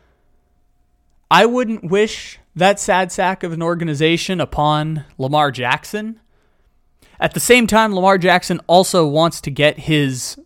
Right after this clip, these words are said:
money, and he might have to go to a sad sack of an organization in order to get his money.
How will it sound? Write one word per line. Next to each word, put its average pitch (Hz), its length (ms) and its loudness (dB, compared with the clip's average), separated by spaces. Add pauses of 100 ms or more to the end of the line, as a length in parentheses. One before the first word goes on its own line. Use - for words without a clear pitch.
money, 170 640 -4 (960)
and 165 320 2
he 175 120 -4
might 180 320 2
have 180 220 0
to 170 80 -4
go 165 240 0
to 156 180 -4
a 143 80 0
sad 143 340 0
sack 139 340 -2
of 139 100 -6
an 131 80 -6
organization 131 880 -2
in 147 180 -4
order 151 320 2
to 143 160 -4
get 151 300 0
his 127 200 -4
money. 117 400 -6